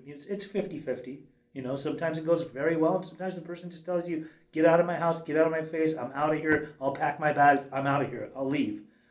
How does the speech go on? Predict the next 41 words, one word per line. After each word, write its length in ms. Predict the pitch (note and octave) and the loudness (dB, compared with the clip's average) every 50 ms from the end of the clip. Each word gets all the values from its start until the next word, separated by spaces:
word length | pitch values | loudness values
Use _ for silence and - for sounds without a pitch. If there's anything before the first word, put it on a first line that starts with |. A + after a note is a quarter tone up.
| _ _ | _ _
You 100 | - C#3+ | -6 -4
know, 120 | C#3 C3 C3 | -2 -2 -2
and 80 | C#3 D3 | -2 -2
then 100 | D3 D3 | -2 0
often 320 | D3 C#3+ D3 - C#3 C3+ | 0 0 0 -2 -4 -6
the, 80 | B2+ B2+ | -6 -4
the 320 | B2 B2+ C3 B2 A#2+ - - C#3 | -2 0 0 0 -2 -2 -6 -8
interventionist 520 | C#3 C3 C3 C3 C3 C3 C#3+ B2+ A#2+ - | -6 -2 -2 -2 -2 -4 -6 -10 -10 -10
can 100 | - B2 | -12 -12
continue 440 | A2+ - C3+ B2+ - C#3 C#3 C#3+ C3+ B2+ | -12 -14 -16 -14 -10 -8 -6 -4 -4 -4
to 80 | B2 B2+ | -4 -6
try 160 | - C3+ B2+ | -2 -2 -2
to 140 | C3 B2+ - - - - _ _ _ _ _ _ | -2 -2 -4 -10 -18 -20 _ _ _ _ _ _
talk 260 | - F3 F3 F3 F3 | -2 0 0 0 0
to 80 | - E3+ | -2 -2
them 360 | D3 D#3 D#3 D3 C#3+ C#3+ C#3+ | 0 4 4 4 4 2 -2
and 100 | C3+ B2 | -4 -10
say, 340 | - - C#3+ C3 A#2+ A#2+ A#2+ - - | -6 -4 -2 0 0 -2 -4 -8 -8
"Are 60 | B2 | -8
you 80 | B2+ B2+ | -8 -8
sure 320 | - - - E3 D#3+ D#3 | -8 -10 -6 0 2 2
this 220 | D#3 D#3 D#3 - - | 2 2 -2 -6 -8
is 60 | C3+ | -12
a 40 | B2 | -10
good 160 | - C#3 C#3 | -6 -2 0
idea? 560 | C#3 C#3 C3+ C3+ C#3 C#3 C3+ C#3 C#3 C#3 C#3 - - - _ _ - | 2 2 2 2 0 0 0 0 0 0 -2 -4 -14 -20 _ _ -6
Maybe 180 | C#3+ C#3 C3+ | -2 0 0
it's 160 | C3 B2+ - - | 0 0 -2 -4
not 160 | C#3 C3 A#2+ | -8 -6 -4
good 120 | C3 C3 | -4 -6
to 60 | C3+ | -4
make 220 | C3+ C3+ C3 B2+ - | -4 -8 -8 -8 -6
that 220 | C3 B2+ B2 - - | -4 -4 -4 -6 -6
rash 300 | C3 B2+ C3 C3 - - | -6 -4 -4 -4 -6 -8
decision 480 | - B2 - - C3+ B2+ C3 C3 C3 C3 | -12 -12 -10 -8 -8 -8 -8 -8 -10 -10
in 60 | A#2+ | -12
the 80 | A#2+ | -12
heat 180 | A2+ A2+ C#3+ C3 | -10 -6 -4 -4
of 80 | B2+ B2 | -4 -4
the 80 | C3 | -4
moment, 460 | B2 C3+ C#3+ D3 D3 C#3+ C#3 C3 C3 | -4 0 2 2 2 2 0 -2 -4